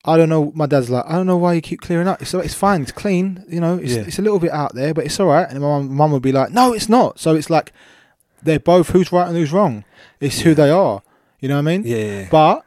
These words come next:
Speaker 1: I think it's a good thing because my brother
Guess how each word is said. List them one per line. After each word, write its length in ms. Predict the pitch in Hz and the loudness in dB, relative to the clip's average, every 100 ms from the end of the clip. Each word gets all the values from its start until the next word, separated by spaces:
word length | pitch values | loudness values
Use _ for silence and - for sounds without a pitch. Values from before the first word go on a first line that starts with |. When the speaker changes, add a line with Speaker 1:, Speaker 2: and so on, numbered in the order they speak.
| - | -4
Speaker 1:
I 120 | 160 | -2
think 240 | - 143 | -2 -2
it's 120 | 139 | -2
a 80 | 135 | -4
good 220 | 113 180 | 2 2
thing 380 | - 117 110 160 - _ - | 2 -2 -6 -8 -12 _ -12
because 540 | 120 - 135 117 - - _ _ _ _ - | -4 2 2 0 -6 -16 _ _ _ _ -12
my 120 | 117 | -10
brother 540 | 110 180 147 127 143 | 0 0 2 0 -2